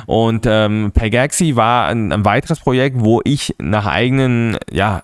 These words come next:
sag ich mal, Einschätzungen nach tatsächlich viel Research gemacht hab, wie das Ganze funktioniert und, äh,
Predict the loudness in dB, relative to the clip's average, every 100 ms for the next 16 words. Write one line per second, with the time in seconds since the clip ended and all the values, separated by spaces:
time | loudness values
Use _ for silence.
0 | _ -4 -2 0 -2 -2 -2 0 -2 -2
1 | -4 -2 -2 -2 -4 -2 -2 0 -2 -4
2 | -4 0 0 0 0 0 -2 -2 -2 -2
3 | 0 -2 -4 -10 -12 -2 0 2 2 0
4 | 0 -2 -4 -2 -2 0 -2 -2 -2 0
5 | 0 0 0